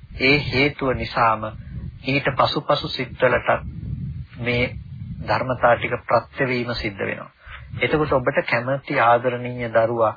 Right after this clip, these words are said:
ආදරණීය අම්මා මේ ලෝකේ ඔබට දකින්න පුළුවන්. ඇයි? කලින් දැකපු දේම තමයි මේ ඉන්නේ. කලින් දැකපු දරුවම තමයි මේ ඉන්නේ. කලින් දැකපු අම්මම තමයි මේ ඉන්නේ. Tamanට ආදරෙන් සලකපු කෙනාම තමයි මේ ඉන්නේ. මේකට කියනවා පින්නතුනේ අවිජ්ජාවි සන්දනය කියලා. ඒ කියන්නේ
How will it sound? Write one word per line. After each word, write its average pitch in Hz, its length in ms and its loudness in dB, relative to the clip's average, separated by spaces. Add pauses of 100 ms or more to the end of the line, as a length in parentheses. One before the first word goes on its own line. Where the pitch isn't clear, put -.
(140)
ආදරණීය 113 800 0
අම්මා 117 460 -2 (400)
මේ 127 180 0
ලෝකේ 127 300 -2
ඔබට 127 180 -4
දකින්න 117 400 -2
පුළුවන්. 104 340 -2
ඇයි? 139 140 -2
කලින් 117 380 -4
දැකපු 120 340 -4
දේම 123 240 -4
තමයි 143 300 -8
මේ 110 180 -8
ඉන්නේ. - 220 -14
කලින් 120 280 -8
දැකපු 123 260 -6
දරුවම 113 420 -4
තමයි 131 280 -8
මේ 113 140 -8
ඉන්නේ. 104 180 -12
කලින් 117 300 -8
දැකපු 117 280 -6
අම්මම 117 420 -2
තමයි 135 320 -6
මේ 113 220 -4
ඉන්නේ. 98 280 -10 (380)
Tamanට 120 420 -2
ආදරෙන් 123 540 0
සලකපු 110 500 -4
කෙනාම 123 460 0
තමයි 135 300 -4
මේ 117 200 -2
ඉන්නේ. 98 180 -6
මේකට 131 260 -6
කියනවා 139 240 -6
පින්නතුනේ 143 460 -10
අවිජ්ජාවි 123 720 0
සන්දනය 123 540 -4
කියලා. 104 240 -6
ඒ - 20 -4
කියන්නේ 147 280 -4